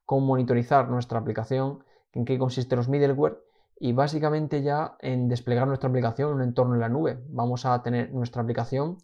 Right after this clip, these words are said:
desde, desde algo medio funcional y hasta algo completamente en producción para que lo utilicen los clientes. Y ya finalmente aclararemos con un módulo de intro-, una sección de introducción a los módulos importantes de Django.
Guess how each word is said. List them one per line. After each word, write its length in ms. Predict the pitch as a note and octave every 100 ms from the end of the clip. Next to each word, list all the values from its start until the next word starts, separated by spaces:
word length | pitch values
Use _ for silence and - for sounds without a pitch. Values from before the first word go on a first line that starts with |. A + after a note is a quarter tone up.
| - _ _ _ F3
desde, 880 | B2+ A#2+ - B2 A#2+ A#2 A2+ - _ _
desde 380 | A#2+ B2+ A#2+ A#2
algo 480 | C3+ C#3 C#3 C3+ B2+
medio 360 | B2+ C3 B2+
funcional 600 | B2 C3+ B2+ B2+ C3+ E3 - _
y 80 | B2
hasta 280 | B2 - A#2+
algo 460 | C3 C3+ D#3+ - - - -
completamente 680 | A#2+ A#2 B2+ B2 B2+ A#2+ A#2+
en 80 |
producción 480 | A#2+ A#2+ A#2 C#3 C#3+
para 180 | C#3+ B2
que 60 | A2+
lo 80 |
utilicen 320 | A2 A#2 B2+ B2+
los 160 | A#2+
clientes. 580 | - A#2 A#2 A2+ A2 - _ - - _ -
Y 80 |
ya 80 | B2+
finalmente 560 | B2 C3+ C#3 D3 C#3+ D3+
aclararemos 640 | C3+ A#2 A#2 B2+ C3 C3
con 140 | - A#2+
un 200 | C3 C3+
módulo 520 | C3 C3 C3 C#3+ B2+
de 100 | A2+
intro-, 420 | A#2+ A#2+ A#2 - -
una 160 | A#2+
sección 380 | A#2+ - C3 B2+
de 80 | A#2+
introducción 600 | B2 A#2+ - C3+ C#3 E3+ - _ _ -
a 160 | C3
los 220 | C3 B2+ C3+
módulos 440 | C3 B2+ C3 B2+
importantes 580 | C3 B2 A#2+ C3 C3+ C3
de 100 | A2+
Django. 380 | A2 G#2+ G#2+